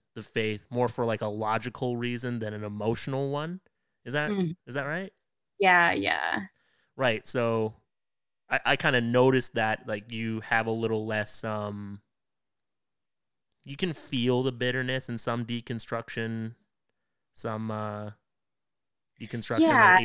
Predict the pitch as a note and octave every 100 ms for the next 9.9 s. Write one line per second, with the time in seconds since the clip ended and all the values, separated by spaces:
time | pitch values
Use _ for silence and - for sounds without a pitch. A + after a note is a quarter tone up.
0 | - - G#3+ - - C4+ C4 G3+ G3+ C#4
1 | A2 - - - _ _ _ _ - F#3+
2 | G3+ G#3+ G#3+ - _ _ _ _ _ -
3 | F#3 G3+ G#3+ A#3+ F3 A#3 - F#3+ F#3+ F#3
4 | - F3 F#3 F#3+ F#3+ - F#3+ F#3+ F3+ F3+
5 | F3 F3+ F#3 F3+ E3+ E3+ F3 F3+ F#3 F3+
6 | F3 F3 E3+ F3 F3 - F3+ E3 - -
7 | E3+ F3+ - - - A#3+ C4 C#4 - C#4+
8 | E4+ E4 G4 - D#4 A#2 A#2 A#2 A#2 A2+
9 | A2 A2 A2 - G#2+ G#2 - G4+